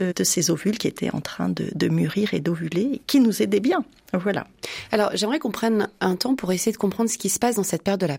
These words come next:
Speaker 2: préménopause, puisque c'est aussi l'objet, euh, des ateliers cyclopause.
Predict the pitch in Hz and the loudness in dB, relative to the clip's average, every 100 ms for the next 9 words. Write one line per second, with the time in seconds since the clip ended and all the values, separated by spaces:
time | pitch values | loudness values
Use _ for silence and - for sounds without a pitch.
0 | - - 254 240 196 170 247 320 196 - | -8 -4 2 4 2 2 0 0 -2 0
1 | - 190 - 254 165 175 202 - - - | 2 2 4 4 2 2 0 -2 -18 -20
2 | - 180 165 156 175 170 170 175 160 190 | -4 0 2 4 2 4 0 -2 0 0
3 | - - 175 165 208 277 202 | 0 -2 -4 0 2 2 0